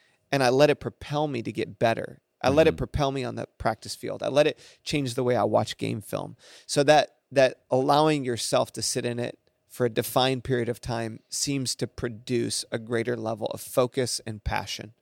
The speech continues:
Speaker 2: Hmm. I, I think, too, when you're talking about this and you, you talk about yourself and leaders,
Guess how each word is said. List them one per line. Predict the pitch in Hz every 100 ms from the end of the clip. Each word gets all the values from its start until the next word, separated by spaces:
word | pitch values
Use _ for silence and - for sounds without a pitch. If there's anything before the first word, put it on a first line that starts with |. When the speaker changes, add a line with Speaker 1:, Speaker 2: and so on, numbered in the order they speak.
| _ -
Speaker 2:
Hmm. | 90 80 _ _ - - - - _ _ -
I, | 117 - _ _
I | 117
think, | 113 - 147 - _ _
too, | - 120 113 104
when | 101 95
you're | 92
talking | - 107 107
about | 92 87 -
this | 85 82 -
and | 85 85 85
you, | 95 87 87 -
you | 98
talk | 101 87
about | 92
yourself | 85 - 98 87 85
and | 92 85
leaders, | 90 92 90 85 -